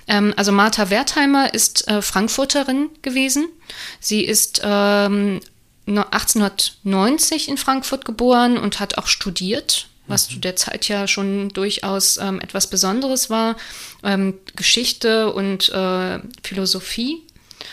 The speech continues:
Speaker 1: ähm, hier an der Frankfurter Goethe-Universität. Und, ähm, sie war auch eine der ersten, äh, Frauen,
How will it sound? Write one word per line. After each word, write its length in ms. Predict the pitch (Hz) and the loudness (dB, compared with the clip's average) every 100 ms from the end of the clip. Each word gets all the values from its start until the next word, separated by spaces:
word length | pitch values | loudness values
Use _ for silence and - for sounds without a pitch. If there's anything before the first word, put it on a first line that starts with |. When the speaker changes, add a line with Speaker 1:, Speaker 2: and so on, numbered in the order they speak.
| - - - - - | -18 -18 -20 -10 -2
Speaker 1:
ähm, 560 | 202 208 208 214 214 | 0 0 0 0 0
hier 400 | 202 220 208 190 - _ _ _ | -2 0 0 -2 -10 _ _ _
an 140 | 202 | -4
der 220 | 190 185 180 | -2 -2 -4
Frankfurter 480 | - 190 185 - | -4 -4 -4 -6
Goethe-Universität. 1160 | 170 196 - 240 240 233 226 240 - 254 254 - - - - - - - - | -4 -4 -4 -2 -2 -2 -6 -6 -8 -6 -6 -6 -10 -18 -18 -18 -20 -20 0
Und, 500 | 226 247 277 - - | 4 4 4 2 0
ähm, 600 | 233 233 233 233 233 220 | 0 0 0 0 0 0
sie 260 | 208 220 - | -2 -4 -2
war 240 | 202 202 | 0 0
auch 180 | 226 - | -2 -2
eine 260 | 202 220 269 | -2 0 0
der 200 | 226 - | 0 0
ersten, 680 | 240 254 - 220 226 240 240 - _ | 0 2 0 0 0 -2 -4 -12 _
äh, 360 | - 202 202 202 | -4 0 0 -4
Frauen, 540 | - 196 190 254 320 | -4 0 2 2 0